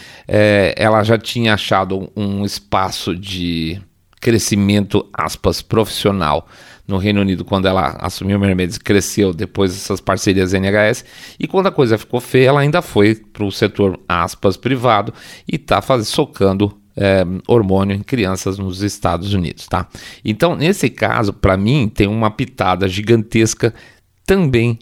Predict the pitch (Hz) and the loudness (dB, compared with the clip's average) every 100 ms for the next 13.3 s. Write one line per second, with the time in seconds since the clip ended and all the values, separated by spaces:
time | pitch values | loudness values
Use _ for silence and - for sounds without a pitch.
0 | _ - 113 113 113 98 67 87 90 - | _ -2 0 2 2 0 -2 -6 -10 -10
1 | - 117 117 160 156 139 110 98 - - | -2 2 2 2 2 2 2 -2 -4 -6
2 | 95 95 95 90 87 90 95 127 135 - | -4 -2 -2 -2 -4 -4 -2 -2 -2 -4
3 | 139 147 - 80 - 92 90 104 104 101 | -4 -2 -2 -4 -2 -4 -2 0 2 2
4 | 98 104 117 - _ - 131 107 98 - | 2 0 -2 -4 _ -4 0 2 2 0
5 | - 101 113 113 - 104 107 87 87 92 | -2 0 0 0 0 0 0 0 -4 -4
6 | 85 90 - 95 73 - - - 85 - | -8 -8 -4 -4 -2 -6 -10 -4 -4 -4
7 | - - - - 117 113 - - - 151 | -18 -20 -20 -2 -2 -2 -8 -14 -2 -2
8 | 180 196 139 - 220 - - 131 110 - | 0 0 -2 -6 -8 -8 -6 -4 -2 0
9 | 101 - 151 107 - 117 135 123 131 - | 0 2 4 4 0 -4 -2 -2 -2 -2
10 | 95 90 - 92 - - - - 127 131 | -2 -4 -6 -8 -8 -20 -10 0 2 2
11 | 131 143 135 - 131 131 117 107 - 107 | 2 2 -2 0 0 2 2 0 0 -2
12 | - 104 95 92 107 101 98 95 95 104 | 0 0 0 -2 -2 0 2 0 2 2
13 | 139 95 65 | 4 2 0